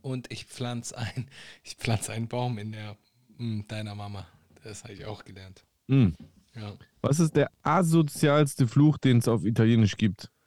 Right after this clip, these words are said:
Speaker 1: Ähm, immer, es geht an die Toten. Es geht immer an die Toten.
Speaker 2: Das ist der asozialste Spruch.
Speaker 1: Ja, und aber dann so richtig tot, so wie zum Beispiel, äh, die Toten de-, deiner Toten und,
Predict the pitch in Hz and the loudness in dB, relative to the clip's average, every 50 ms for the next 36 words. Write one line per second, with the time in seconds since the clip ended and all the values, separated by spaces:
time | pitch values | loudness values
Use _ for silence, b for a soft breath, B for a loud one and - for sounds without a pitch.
0 | _ _ _ _ _ _ _ - 117 117 113 113 113 117 117 113 113 110 110 110 | _ _ _ _ _ _ _ -10 -8 -6 -6 -4 -6 -6 -6 -6 -6 -6 -6 -8
1 | - 123 127 131 127 120 110 107 107 101 - - - 117 113 104 101 104 104 98 | -6 -6 -4 -4 -4 -4 -6 -8 -10 -12 -12 -8 -6 -6 -4 -6 -6 -8 -10 -12
2 | - - - 110 107 - - 101 98 95 _ _ _ _ _ - - - - 110 | -12 -12 -10 -10 -10 -10 -12 -12 -14 -14 _ _ _ _ _ -20 -20 -16 -14 -14
3 | 101 - - 117 117 113 107 107 104 101 101 98 95 - - 98 101 95 - - | -14 -12 -12 -12 -10 -10 -10 -12 -12 -12 -14 -14 -16 -16 -14 -14 -14 -14 -14 -18
4 | B B B B B B - 165 165 165 156 143 165 147 160 160 151 147 131 - | B B B B B B 2 4 6 6 6 4 4 4 6 6 6 4 4 4
5 | 143 139 127 120 - 117 101 - 110 104 107 107 107 107 107 104 - 104 107 110 | 4 4 4 4 2 -2 -2 0 0 0 0 0 -2 -4 -6 -6 -6 -6 -6 -6
6 | 104 107 107 107 104 101 101 101 104 110 101 104 113 110 - - - 98 - _ | -6 -6 -6 -6 -8 -8 -10 -10 -10 -10 -6 -4 -4 -6 -6 -8 -12 -14 -14 _
7 | _ _ _ _ - - 104 104 101 - - 104 104 101 101 98 95 98 - - | _ _ _ _ -16 -12 -12 -12 -12 -12 -14 -12 -10 -10 -10 -10 -12 -14 -14 -12
8 | 101 101 101 101 92 - - - 104 101 101 98 b b b b b b b b | -12 -10 -10 -10 -12 -12 -12 -10 -10 -8 -8 -10 b b b b b b b b
9 | - - _ 110 107 104 104 104 101 101 101 101 98 101 110 113 117 107 101 - | -20 -18 _ -10 -8 -6 -6 -6 -8 -8 -10 -12 -12 -14 -14 -14 -14 -16 -14 -10
10 | - 123 127 120 - - 120 117 117 113 113 113 113 113 127 123 110 _ _ _ | -8 -8 -8 -8 -8 -8 -6 -6 -6 -6 -6 -8 -10 -12 -16 -20 -20 _ _ _
11 | _ _ _ _ _ _ _ _ - 110 104 104 104 104 95 117 110 113 117 117 | _ _ _ _ _ _ _ _ -14 -12 -12 -12 -12 -10 -10 -10 -10 -10 -10 -12
12 | 104 - - 117 117 113 - - 113 110 110 110 107 101 101 104 104 104 95 | -12 -12 -12 -12 -12 -12 -12 -12 -12 -12 -12 -12 -12 -12 -12 -10 -10 -12 -12